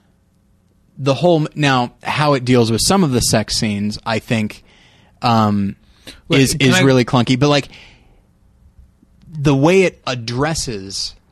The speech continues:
Speaker 1: his sex addiction, if the whole film felt like that, I think I'd be much more on board with it. But, I mean, there's a scene of him, like, breaking down and crying in the rain. It's like, "Wh-, what
Speaker 2: Yeah.
Speaker 1: film are you making?"
Speaker 2: Yeah. And where is he walking to? That's, I hate that scene.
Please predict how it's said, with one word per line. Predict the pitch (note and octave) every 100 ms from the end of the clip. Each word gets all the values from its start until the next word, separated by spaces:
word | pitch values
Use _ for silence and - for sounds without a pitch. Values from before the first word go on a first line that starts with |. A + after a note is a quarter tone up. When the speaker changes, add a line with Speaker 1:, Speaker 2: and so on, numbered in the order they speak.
| - -
Speaker 1:
his | - C3 -
sex | D3+ C#3+
addiction, | D#3+ D#3+ - F3 -
if | C#3 C3
the | C#3+
whole | - F3 F3+
film | - - D3 F3+
felt | F3+ F#3+ F#3
like | F3 F3+ F3
that, | F3+ F#3+ - - - _ _ -
I | C#3+
think | D3 F#3
I'd | E3+
be | D3
much | D3 D3+ -
more | D3+
on | C3+
board | B2+ D3
with | A#2+ G#2
it. | - - - -
But, | C#3 D3 C#3+ _ _ _ -
I | E3
mean, | F3
there's | G3+ G3
a |
scene | F3+ - F#3
of | D#3+
him, | E3
like, | E3 D3+
breaking | A#2+ D3+ D#3+ D#3+
down | D3+ D#3
and | D3+
crying | - - E3 F3 E3+ E3+
in | E3
the | D#3
rain. | D#3+ D#3+
It's | C3
like, | D#3 - - _
"Wh-, | E3+ -
what | D#3+ G#3+ C3+
Speaker 2:
Yeah. | B2
Speaker 1:
film | E4+ F4
are |
you | C4+ G#3
making?" | G3+ D#4+ D#4 F3 F2+ C#3+
Speaker 2:
Yeah. | C#3 G#2 - - _ -
And | F3
where | A#3
is | D4 C4+
he |
walking | A3+ G3 - A2+
to? | - - - _ _ _
That's, | G#3+ G#3
I | E3
hate | D#3 A3 -
that | D3+ -
scene. | C3 F#2 F#2